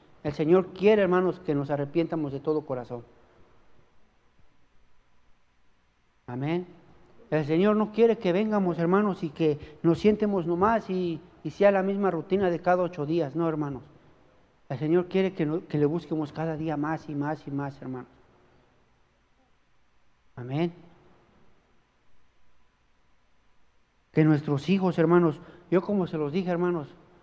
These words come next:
yo le tengo una envidia a mi hijo Cristian, hermanos. Él sí. Si no se para de la cama, él está todo el día durmiendo.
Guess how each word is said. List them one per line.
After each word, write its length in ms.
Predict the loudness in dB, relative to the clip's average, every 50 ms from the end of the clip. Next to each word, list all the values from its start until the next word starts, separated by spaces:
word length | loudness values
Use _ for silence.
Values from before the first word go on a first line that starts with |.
| _ _
yo 100 | 0 0
le 80 | 0 0
tengo 240 | -2 -2 -2 0 0
una 140 | 0 0
envidia 260 | 2 2 2 0 0 0
a 40 |
mi 100 | 0 -2
hijo 180 | -2 -4 -6 -6
Cristian, 360 | -4 -4 -4 -4 -4 -6 -4
hermanos. 360 | -4 -4 -4 -4 -6 -8 -8 -6
Él 220 | -6 -4 -4 -6
sí. 260 | -4 -4 -4 -4 -4 -6 -12 -20 -20 -20 _ _ _ -20 -20 _ _ _ _ _ _ -20 -20 _ _ _ _ _ _ _ _ _ _ _ _ _ _ _ _ _ _ _ _ _ -4
Si 80 | 0
no 140 | 0 0 0
se 100 | 0 -2
para 240 | 0 2 2 2 2
de 80 | 2
la 160 | 0 0 -2 0
cama, 400 | 2 2 2 2 2 0 0 0
él 100 | -2 -2
está 160 | -2 -4 -4
todo 200 | -2 -2 0 0
el 80 | 2 2
día 120 | 2 0
durmiendo. 500 | 0 0 0 0 0 0 0 -2 -6 -12